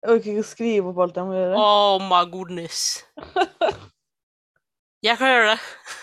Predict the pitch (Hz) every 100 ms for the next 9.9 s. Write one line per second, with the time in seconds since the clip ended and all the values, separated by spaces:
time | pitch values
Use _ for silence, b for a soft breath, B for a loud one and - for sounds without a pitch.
0 | B B B B _ - 214 254 254 B
1 | B _ _ _ - - _ _ _ _
2 | _ _ _ - 165 B B B - 226
3 | 214 - - _ - 247 247 247 240 -
4 | 240 262 254 233 233 247 220 220 220 247
5 | 226 220 220 - 240 233 - 240 226 185
6 | 180 196 214 - 190 170 165 175 196 165
7 | 170 175 190 185 277 285 b b b b
8 | 214 214 208 214 214 208 - _ 196 190
9 | 160 175 175 _ 180 180 180 160 196